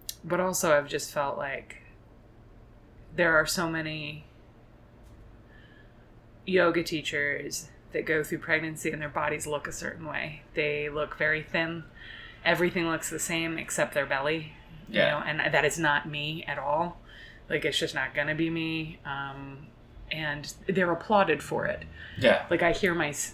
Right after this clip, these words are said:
Speaker 1: my students saying to them, "Oh my God, you look wonderful. You're, you haven't gained a, a pound. You're just all belly," you know, or,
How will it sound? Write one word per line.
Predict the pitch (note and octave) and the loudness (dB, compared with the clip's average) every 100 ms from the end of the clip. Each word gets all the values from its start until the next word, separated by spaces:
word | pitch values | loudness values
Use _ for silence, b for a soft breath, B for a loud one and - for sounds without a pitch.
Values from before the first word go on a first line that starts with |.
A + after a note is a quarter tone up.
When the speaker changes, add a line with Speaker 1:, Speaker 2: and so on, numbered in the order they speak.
| - | -10
Speaker 1:
my | F3 | -8
students | D3 - F3 D#3+ D3 - - - - | -2 4 4 4 -2 -8 -8 -8 -4
saying | F#3+ D#3 C#3+ C#3+ | -2 -2 -4 -8
to | D#3 | -4
them, | C#3 C#3 C#3+ C#3+ C#3 - - - - - - - - - | -4 -4 -6 -10 -12 -20 -20 -20 -20 -20 -20 -18 -14 0
"Oh | A3 G3+ | 8 8
my | E3+ | 8
God, | D3+ F3+ E3 D#3+ | 6 8 8 4
you | F3 | 0
look | F3 E3 | -2 -2
wonderful. | F3 G#3 A#3 C4+ B3+ A#3+ - E3 | 0 2 6 6 8 6 4 -2
You're, | E3 F3+ - B B B | -4 -8 -10 B B B
you | F#3+ E3+ | -2 -2
haven't | E3+ D#3+ | -2 0
gained | F3+ E3+ E3 | 0 2 2
a, | D#3 D#3 - | 0 0 -6
a | |
pound. | - - F#3+ F3 D3 C#3+ | -4 0 4 4 2 -2
You're | C#3+ | -8
just | C#3+ D#3 - | -6 -6 -6
all | E3 D#3+ | -6 -4
belly," | D#3+ D3 - - - - | -2 -2 -4 -12 -18 -12
you | D#3 | -10
know, | C#3+ | -8
or, | C#3 C#3+ | -8 -8